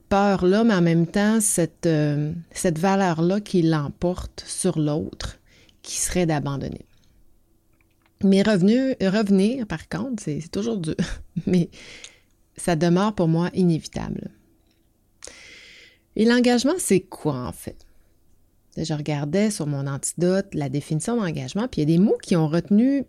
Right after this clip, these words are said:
plus mon attention que d'autres. Par exemple, la confiance, la promesse, obligation, responsabilité, valeur,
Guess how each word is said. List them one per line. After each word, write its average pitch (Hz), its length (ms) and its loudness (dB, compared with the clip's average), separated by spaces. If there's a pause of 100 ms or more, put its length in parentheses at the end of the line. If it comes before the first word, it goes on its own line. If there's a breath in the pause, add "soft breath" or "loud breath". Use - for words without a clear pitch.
plus 277 440 0
mon 190 160 2
attention 156 480 -2
que 156 120 -4
d'autres. 151 320 -6
Par 147 180 -8
exemple, 175 480 -4 (420 loud breath)
la 139 140 -4
confiance, 156 1120 -2 (220)
la 143 120 -8
promesse, 156 920 -2 (160)
obligation, 180 1080 -2 (340)
responsabilité, 175 1300 -4 (280)
valeur, 151 640 -4